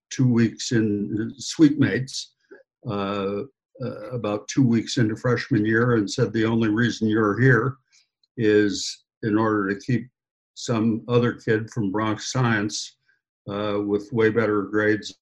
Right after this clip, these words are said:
and board scores than yours from being here." Uh, and they justified that based on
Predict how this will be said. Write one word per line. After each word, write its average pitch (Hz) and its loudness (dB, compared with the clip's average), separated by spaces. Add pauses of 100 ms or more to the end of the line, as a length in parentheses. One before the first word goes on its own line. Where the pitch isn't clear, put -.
and 101 0
board 107 0
scores 104 -2
than 104 -2
yours 120 0
from 101 -2
being 107 2
here." 107 -2 (600)
Uh, 101 -6 (260)
and 101 -4
they 104 -2 (840)
justified 131 -2
that 117 -2
based 110 0
on 104 -2